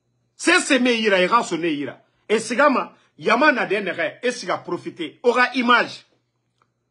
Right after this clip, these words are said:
Pour salir vos images. Pour dire, les femmes de Avaria sont dans l'esprit. Sinon, obira akolo, la Guinée bara horogo kia nere, avant le cinq septembre. Depuis,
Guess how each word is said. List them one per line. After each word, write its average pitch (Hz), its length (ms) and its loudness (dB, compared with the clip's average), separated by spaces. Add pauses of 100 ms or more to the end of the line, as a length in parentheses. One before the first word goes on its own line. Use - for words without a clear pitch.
(120)
Pour 170 160 -4
salir 220 400 -2
vos 147 120 -6
images. 160 480 -4 (120)
Pour 156 160 -6
dire, 196 260 -8 (400)
les 170 140 0
femmes 226 300 0
de 160 160 -4
Avaria 175 560 0 (100)
sont 214 240 -4
dans 160 140 -2
l'esprit. 151 520 -10 (1400)
Sinon, 160 220 -2
obira 165 300 2
akolo, 156 400 -6 (420)
la 147 80 0
Guinée 156 200 0
bara 147 200 2
horogo 127 340 -4
kia 139 200 -4
nere, 123 320 -8
avant 151 220 0
le 147 120 -2
cinq 135 220 -8
septembre. 127 400 -8 (180)
Depuis, 156 440 -4